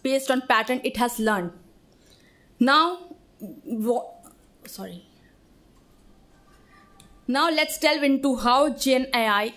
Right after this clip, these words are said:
can aid the reverse engineering in cybersecurity. Firstly, it can help in automation of malware analysis. Gen A I can automate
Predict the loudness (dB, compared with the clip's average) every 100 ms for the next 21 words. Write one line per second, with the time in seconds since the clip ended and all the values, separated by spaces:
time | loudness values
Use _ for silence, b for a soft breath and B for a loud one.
0 | -2 0 0 2 2 2 2 0 2 0
1 | 0 0 0 0 0 -2 -2 0 0 2
2 | 2 0 -4 -2 -4 -4 -10 -12 b b
3 | b b 0 2 2 0 0 -2 -4 _
4 | _ _ _ -6 2 2 4 2 2 2
5 | 2 2 2 2 0 0 -2 -2 -6 -18
6 | _ _ _ _ 2 4 6 4 2 2
7 | 0 -2 0 0 -2 -4 -6 -8 -12 -18
8 | -20 _ -20 -18 -10 -4 2 2 2 2
9 | 2 2 0 0 2 2 4 4 2 0